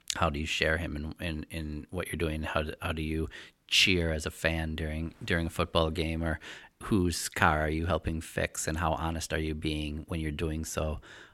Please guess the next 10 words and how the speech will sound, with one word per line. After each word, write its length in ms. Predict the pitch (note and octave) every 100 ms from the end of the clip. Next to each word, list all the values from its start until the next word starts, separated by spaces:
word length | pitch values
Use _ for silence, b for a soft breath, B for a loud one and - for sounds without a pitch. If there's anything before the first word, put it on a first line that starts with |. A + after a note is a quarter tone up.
| _ -
Um, 420 | D#2 D2+ C#2+ - -
how 120 | - F2+
willing 380 | D#2+ E2 D#2+ D#2+
are 80 |
you 200 | D#2 D#2+
to 140 | D#2 D2+
help 220 | D#2 D2
anyone 340 | E2+ E2 D#2+ D#2
and 120 | D#2
everyone, 600 | D2+ D2+ D2+ D2+ D#2